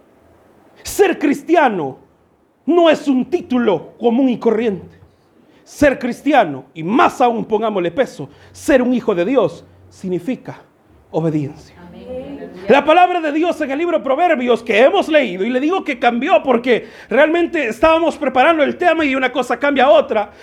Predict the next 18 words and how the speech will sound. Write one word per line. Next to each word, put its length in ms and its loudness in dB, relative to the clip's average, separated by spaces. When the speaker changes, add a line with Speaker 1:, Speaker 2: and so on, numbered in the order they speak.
Speaker 1:
Hermano, 420 4
en 80 0
Proverbios 680 2
nos 200 0
dice 300 -2
simplemente, 680 2
"Fíate 520 -2
de 100 0
Jehová 720 2
con 340 -2
todo 280 -4
tu". 440 -4
¿Qué 160 4
es 180 -2
el 180 2
corazón 600 2
en 120 -2
sí? 360 -8